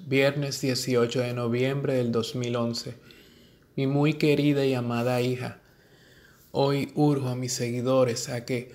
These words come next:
oren esta oración para salvar a esos pobres hijos que están siendo atormentados por los líderes de sus propios países, que a su vez están siendo dictados por fuerzas globales que no son de Dios.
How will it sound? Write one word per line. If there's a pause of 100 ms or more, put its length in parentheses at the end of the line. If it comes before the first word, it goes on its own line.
(280)
oren
esta
oración (520)
para
salvar
a
esos
pobres
hijos
que
están
siendo
atormentados
por
los
líderes
de
sus
propios
países, (1400)
que
a
su
vez
están
siendo
dictados
por
fuerzas
globales
que
no
son
de
Dios.